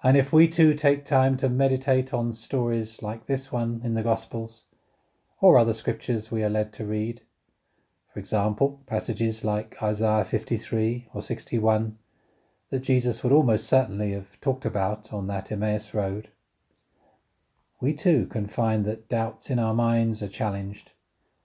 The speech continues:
and we may also end up saying with Cleopas and his friend on the Emmaus Road, "Were not our hearts burning within us while Jesus talked with us and opened the Scriptures to us?"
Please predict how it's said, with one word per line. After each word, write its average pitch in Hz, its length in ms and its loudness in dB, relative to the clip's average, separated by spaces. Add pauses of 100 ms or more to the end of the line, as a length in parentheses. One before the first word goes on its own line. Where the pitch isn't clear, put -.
(320)
and 107 100 -2
we 160 100 6
may 160 220 6
also 165 340 4
end 123 200 6
up 123 180 0
saying 123 380 2
with 104 280 -2 (320)
Cleopas 135 480 4
and 113 140 0
his 110 180 -6
friend 123 420 0
on 107 120 2
the 107 80 2
Emmaus 113 440 2
Road, 110 340 2 (920)
"Were 147 220 4
not 156 240 0
our 143 220 4
hearts - 580 0 (140)
burning 151 360 6
within 139 260 4
us - 320 -8 (460)
while 131 180 6
Jesus 135 420 2
talked 139 320 2
with 135 140 0
us 135 340 2
and 113 160 -2
opened 123 360 -2
the 117 100 -4
Scriptures - 640 -8
to 123 240 -2
us?" - 320 -10